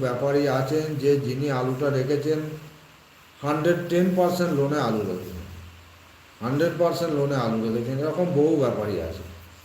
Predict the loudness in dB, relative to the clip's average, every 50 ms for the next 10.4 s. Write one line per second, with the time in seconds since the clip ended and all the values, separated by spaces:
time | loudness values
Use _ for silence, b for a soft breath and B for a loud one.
0 | -20 -20 -20 -20 -20 -20 -20 -20 -20 -20 -20 -20 -20 -20 -20 -20 -20 -20 -20 -20
1 | -20 -20 -20 -20 -20 -20 -20 -20 -20 -20 -20 -20 -20 -20 -20 -20 -20 -20 -20 -20
2 | -20 -20 -20 -20 -20 -20 -20 -20 -20 -20 -20 -20 -20 -12 -6 -2 2 2 4 4
3 | 2 0 -2 -4 -4 -4 -4 -2 -2 0 0 0 0 0 0 0 0 0 0 -2
4 | -2 0 0 2 2 2 2 2 2 2 2 2 2 0 0 0 -2 -4 -4 -6
5 | -8 -12 -14 -16 -18 -20 -20 -20 -20 -20 -20 -20 -20 -20 -20 -20 -20 -20 -20 -20
6 | -20 -20 -20 -20 -20 -20 -20 -20 -20 -20 -18 -12 -8 -4 -2 0 2 4 4 4
7 | 4 4 2 2 2 2 2 2 2 0 2 2 2 2 2 2 0 0 0 0
8 | 0 -2 -2 -6 -8 -14 -16 -18 -20 -20 -20 -20 -20 -20 -20 -20 -20 -16 -10 -6
9 | -2 -2 2 2 4 4 2 2 2 2 2 2 0 0 0 0 0 2 2 2
10 | 0 0 -2 -2 -4 -4 -8